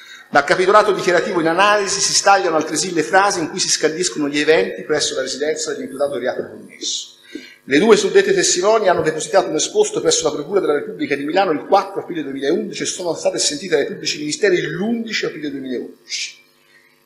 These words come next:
Chiara Danese e Ambra Battilana conoscono Emilio Fede il ventuno agosto duemiladieci per il tramite di Daniele Salemi,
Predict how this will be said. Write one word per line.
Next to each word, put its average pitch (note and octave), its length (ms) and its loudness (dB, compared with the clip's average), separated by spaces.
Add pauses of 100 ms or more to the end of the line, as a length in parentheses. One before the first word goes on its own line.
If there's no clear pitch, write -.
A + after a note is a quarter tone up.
Chiara G#3 280 8
Danese G#3 340 2
e E3+ 40 4
Ambra F#3 220 4
Battilana F#3+ 500 4
conoscono D#3+ 460 0
Emilio E3 260 2
Fede G#3 240 6
il C#3+ 120 2
ventuno E3 420 0
agosto D#3 340 2
duemiladieci D3 760 4
per - 100 -2
il C#3+ 100 -4
tramite G3 420 2
di E3 120 -4
Daniele F#3 440 8
Salemi, G#3 460 8